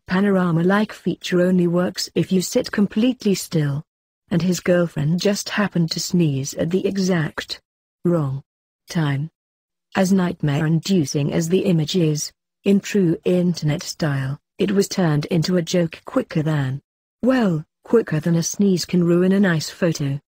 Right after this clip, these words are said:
"Me on the inside versus me on the outside when someone makes me take a selfie," one commenter captioned the pic.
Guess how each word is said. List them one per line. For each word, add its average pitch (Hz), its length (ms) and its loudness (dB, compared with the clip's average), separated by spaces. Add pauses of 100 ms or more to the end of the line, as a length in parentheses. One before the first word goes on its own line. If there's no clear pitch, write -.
(280)
"Me 160 220 2
on 175 140 0
the 165 140 2
inside 170 420 0
versus 185 520 0
me 160 200 2
on 180 120 0
the 175 140 0
outside 170 600 0
when 170 180 2
someone 202 500 2
makes 180 300 0
me 151 220 0
take 156 260 0
a 202 60 0
selfie," 180 600 -2 (180)
one 220 300 2
commenter 165 580 2
captioned 175 540 -2
the 175 100 0
pic. 143 320 -4